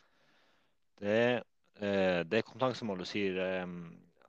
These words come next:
«Gjør rede for ulike former for produksjon, lagring og overføring av elektrisk energi,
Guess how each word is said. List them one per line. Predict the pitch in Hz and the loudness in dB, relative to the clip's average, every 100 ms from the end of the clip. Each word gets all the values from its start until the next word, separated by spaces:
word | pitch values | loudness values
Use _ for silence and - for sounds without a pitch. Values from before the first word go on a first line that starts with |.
| - 107 | -16 -2
«Gjør | 107 120 | 2 2
rede | 120 143 135 90 | 4 4 2 0
for | 85 101 | -8 -8
ulike | 98 113 117 98 101 | -6 -4 -4 -4 -6
former | - 123 135 113 | 0 0 0 -4
for | - | -8
produksjon, | - - - 127 165 214 175 _ - | -16 -12 -8 -2 0 -2 -6 _ -12
lagring | 78 90 98 143 131 | -4 -4 0 -2 -2
og | 87 | -4
overføring | 101 110 98 92 87 82 | 0 -2 -2 -6 -8 -8
av | 85 | -10
elektrisk | 87 90 87 - 85 | -10 -10 -12 -14 -14
energi, | 78 - 139 190 175 | -14 -6 0 0 0